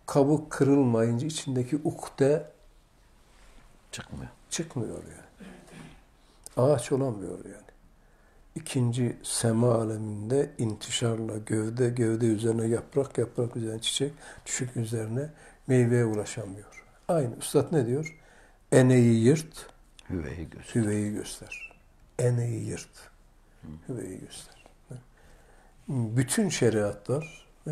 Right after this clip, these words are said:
Speaker 1: şu nefs emmerenin fıtrat üzerindeki taslit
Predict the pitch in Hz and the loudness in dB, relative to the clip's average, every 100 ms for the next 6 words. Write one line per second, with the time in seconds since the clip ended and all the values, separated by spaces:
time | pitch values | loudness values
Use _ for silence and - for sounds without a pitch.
0 | 156 - _ - - - - 135 117 135 | -10 -12 _ -20 -20 -14 -2 0 2 2
1 | 127 - 120 110 104 101 104 127 143 147 | 2 0 0 0 -2 -4 -4 -4 -4 -10
2 | - - - - 131 123 110 104 101 101 | -18 -6 -4 2 0 0 -2 -2 -4 -6
3 | 107 - - - 117 - - 151 | -6 -8 -8 -2 2 4 4 0